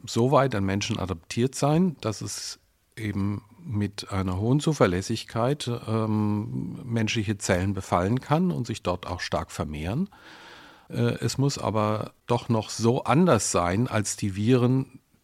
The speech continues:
die Menschen in ihrem bisherigen Leben kennengelernt haben oder gegen die sie bisher geimpft wurden, dass eben das Immunsystem doch noch nicht gut vorbereitet ist,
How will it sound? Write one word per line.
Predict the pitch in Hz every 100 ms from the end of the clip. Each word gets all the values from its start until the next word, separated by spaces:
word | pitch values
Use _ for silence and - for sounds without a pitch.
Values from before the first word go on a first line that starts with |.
| -
die | 110
Menschen | 104 101 110 - 110 107
in | 101 104
ihrem | 101 98 98
bisherigen | 101 107 104 107 92
Leben | 87 92 107 101
kennengelernt | - 120 143 98 92 95 95
haben | 95 101 120
oder | - 95 95
gegen | 90 95 95
die | 95 92
sie | 92
bisher | 101 95 95 87
geimpft | 92 117 165 -
wurden, | - 85 110 - - - - - - _
dass | 113 -
eben | - 113 117
das | 107 -
Immunsystem | 113 110 139 156 139 - 120 123 135 - - - - _ _ _
doch | 123 139 -
noch | 117 113 - - - _ _ _
nicht | 123 135 160 - - - -
gut | - 135 143
vorbereitet | - 147 214 120 80 90 117 110
ist, | - 160 - -